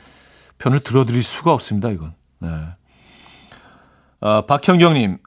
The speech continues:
어버이날 집에 못 올 것 같아서 미리 왔습니다. 거창한 건 못 해드렸지만요. 제가 차 몰고 가서 좋아하시는 음식 사드렸고요. 머리가 희끗희끗하신 부모님 염색도 직접 해드렸습니다. 이것만 해도 너무 좋아해 주셔서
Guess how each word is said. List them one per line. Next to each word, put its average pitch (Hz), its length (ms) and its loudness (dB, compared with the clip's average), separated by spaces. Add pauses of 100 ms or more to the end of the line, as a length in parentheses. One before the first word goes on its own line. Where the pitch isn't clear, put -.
(140)
어버이날 170 580 4
집에 151 400 4
못 123 260 0
올 147 120 2
것 147 120 -2
같아서 139 440 0
미리 120 240 -2
왔습니다. 113 680 -2
거창한 139 480 -2
건 160 160 -2
못 113 240 -4
해드렸지만요. 113 800 -4
제가 117 280 -4
차 - 220 -8
몰고 180 260 -2
가서 139 300 0
좋아하시는 131 560 0
음식 110 240 -4
사드렸고요. 139 640 -4 (540)
머리가 131 280 2
희끗희끗하신 156 960 -2
부모님 127 380 -2
염색도 113 500 -2
직접 - 800 -6
해드렸습니다. 101 680 -4 (440)
이것만 123 360 2
해도 117 340 2
너무 117 280 0
좋아해 120 300 0
주셔서 104 540 -4